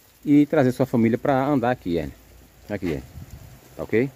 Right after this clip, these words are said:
E aí você pega os cavalos aqui e vem andar aqui, olha. Com seus filhos, ó.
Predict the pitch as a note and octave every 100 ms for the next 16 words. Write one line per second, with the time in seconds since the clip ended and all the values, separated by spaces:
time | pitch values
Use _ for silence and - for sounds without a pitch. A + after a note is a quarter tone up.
0 | - - - - - - - - - G2+
1 | A2+ C#3 C#3+ - A2 G#2 C3+ A2+ A#2 A2+
2 | B2 A#2+ C3+ - - - - D3 C3 C3+
3 | C3+ B2+ E3 A2+ F#2+ D2 - - - -
4 | - - - - G#2 F#2 G#2+ - A2+ B2
5 | C3 B2 - - - - - C#3